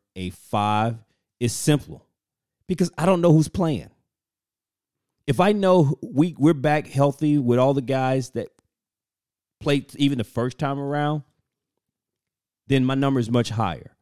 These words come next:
But at this point, I don't know who's playing on Sunday. I don't know who's gonna be, who's gonna get, go out on Saturday night with damn covid. I don't know who's coming off the covid list. I don't know who's quarterbacking. I don't know anything about Landon Collins' injury, uh, William Jackson's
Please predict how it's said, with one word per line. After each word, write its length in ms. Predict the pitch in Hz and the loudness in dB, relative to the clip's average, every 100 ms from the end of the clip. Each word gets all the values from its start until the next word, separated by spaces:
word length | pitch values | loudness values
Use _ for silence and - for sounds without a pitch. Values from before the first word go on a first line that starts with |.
| _ _ _ _ | _ _ _ _
But 100 | - | -2
at 100 | 156 | 0
this 160 | 131 190 | 2 -2
point, 280 | - 156 151 | 0 0 0
I 80 | 151 | 0
don't 160 | 160 147 | -2 2
know 100 | 127 | 4
who's 200 | 123 - | 4 2
playing 400 | 143 135 120 113 | -2 -2 0 -2
on 100 | 98 | -6
Sunday. 360 | - 101 92 | -6 -6 -6
I 100 | - | -4
don't 120 | 147 | -2
know 80 | 147 | 2
who's 160 | 135 127 | 4 4
gonna 120 | 123 | 0
be, 160 | 110 107 | -4 -2
who's 180 | 127 120 | 0 0
gonna 140 | 127 | -2
get, 200 | 110 117 _ _ _ _ _ _ _ | -4 -6 _ _ _ _ _ _ _
go 140 | 95 131 | 0 2
out 160 | 131 | 2
on 100 | 123 | -2
Saturday 580 | 101 - 143 131 135 127 | -4 -6 -2 0 0 -2
night 380 | 123 131 131 90 | -4 -4 -4 -6
with 160 | 113 | -8
damn 240 | 104 123 117 | -6 -6 -6
covid. 440 | - 113 113 135 - _ _ _ _ | -4 -2 0 -2 -6 _ _ _ _
I 80 | 120 | -2
don't 140 | 131 147 | -2 2
know 100 | 135 | 2
who's 160 | 139 | 2
coming 240 | - 139 120 | 2 -4 -2
off 220 | 131 135 | -2 -2
the 80 | - | -2
covid 340 | 151 135 101 | 0 0 0
list. 340 | 117 113 123 - | -4 0 -2 -2
I 60 | |
don't 120 | 135 | -4
know 80 | 139 | 0
who's 140 | 135 135 | 0 0
quarterbacking. 800 | - 135 110 98 104 107 127 123 _ _ - | -2 -2 -2 -4 -4 -4 -8 -10 _ _ -6
I 80 | 123 | -2
don't 160 | 143 | 0
know 100 | 139 | 2
anything 380 | 139 139 143 139 | 2 0 -2 -2
about 340 | 123 127 127 | -2 -2 -2
Landon 300 | 113 127 135 | -2 -2 -2
Collins' 480 | 123 - 127 127 123 | -4 -2 0 0 -2
injury, 580 | 120 123 110 120 123 123 - _ _ | -2 -4 -2 -2 0 -2 -8 _ _
uh, 260 | 107 107 104 | -4 -2 0
William 360 | 110 139 135 | 2 2 2
Jackson's 500 | 110 127 127 131 123 | 0 0 0 -2 -6